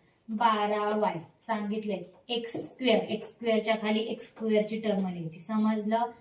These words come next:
आठ वाय मायनस आठ वायच्या ठिकाणी आठ वाय करायचं. आपल्याला काय करायचे? ॲडिशन करायचे. ओके, तेरा आणि सहा,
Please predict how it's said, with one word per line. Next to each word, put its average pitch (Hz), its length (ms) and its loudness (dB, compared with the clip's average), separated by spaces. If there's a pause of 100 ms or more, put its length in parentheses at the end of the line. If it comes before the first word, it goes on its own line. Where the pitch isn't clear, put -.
(280)
आठ 226 380 2
वाय 220 300 2
मायनस 214 520 -2
आठ 214 260 -4
वायच्या 208 340 -2
ठिकाणी 202 560 -2
आठ 190 220 -4
वाय 170 180 -8
करायचं. 175 300 -14 (560)
आपल्याला 220 320 0
काय 214 200 0
करायचे? 208 440 -2 (160)
ॲडिशन 240 440 2
करायचे. 175 400 -8
ओके, 240 420 -8 (400)
तेरा 220 380 2
आणि 214 220 2
सहा, 226 360 -2